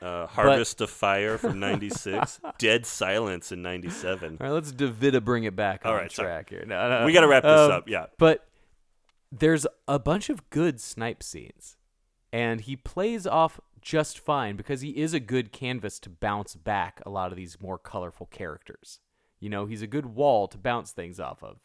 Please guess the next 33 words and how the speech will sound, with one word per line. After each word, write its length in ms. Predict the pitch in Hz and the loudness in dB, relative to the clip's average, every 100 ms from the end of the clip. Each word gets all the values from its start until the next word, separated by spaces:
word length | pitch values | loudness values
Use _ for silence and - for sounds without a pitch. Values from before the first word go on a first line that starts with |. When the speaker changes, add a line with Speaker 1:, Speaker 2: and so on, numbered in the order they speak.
| _ | _
Speaker 2:
even 220 | 110 101 101 | -18 -14 -10
though 180 | 87 95 | -10 -8
he 140 | 92 | -10
is 140 | 87 - | -12 -14
kind 200 | 87 87 | -16 -14
of 80 | |
a 60 | 92 | -14
James. 540 | 90 87 - - - _ _ - | -14 -14 -14 -20 -20 _ _ -16
Speaker 1:
Yeah. 200 | 87 - _ _ _ _ | -14 -14 _ _ _ _
Speaker 2:
Um, 580 | 139 123 185 156 202 160 - - - - _ | -6 -4 -2 0 -2 -4 -8 -16 -18 -18 _
<laughs> 480 | - - _ _ - | -20 -20 _ _ -4
but 240 | 151 - | -4 -4
so 140 | - 170 | -6 0
there 120 | 208 | 2
was 220 | 247 254 | 2 0
a, 60 | 220 | -4
you 300 | 160 - 180 | -8 -8 -6
know, 100 | 220 | -6
Snipes 320 | - 208 - | -4 -8 -6
is 60 | 277 | -12
a 60 | |
capable 520 | - 147 143 185 202 | -6 -6 -6 -4 -4
actor. 460 | 226 262 - 82 87 | -2 -6 -10 -14 -12
We've 160 | 110 139 | -12 -12
seen 180 | 139 | -10
him 160 | 135 131 | -10 -10
do 160 | 123 120 | -10 -10
dramas 500 | 95 92 98 113 117 | -8 -6 -6 -8 -10
and 300 | 104 98 - | -12 -14 -16
these 220 | 104 101 - | -16 -16 -12
kind 160 | 107 | -10
of 60 | 101 | -8
roles 380 | 98 98 107 | -6 -6 -8